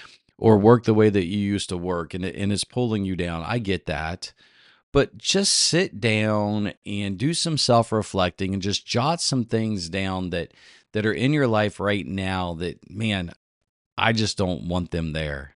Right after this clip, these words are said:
It, it's like that story, you know, with, with Elisha. Elisha was my favorite prophet in the Old Testament. He was bald. He was a teacher. I mean, that's my man. And, and Elisha has all these young students. He worked with college students. I love that too.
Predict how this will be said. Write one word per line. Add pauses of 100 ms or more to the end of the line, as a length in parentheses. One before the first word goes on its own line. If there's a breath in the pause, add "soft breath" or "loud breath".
(720)
It,
it's
like (120)
that
story,
you
know,
with, (200)
with
Elisha. (140)
Elisha
was
my
favorite
prophet
in
the
Old
Testament.
He
was
bald.
He
was
a (100)
teacher.
I
mean,
that's
my
man. (640 soft breath)
And,
and
Elisha
has
all
these
young
students.
He
worked
with
college
students.
I
love
that
too.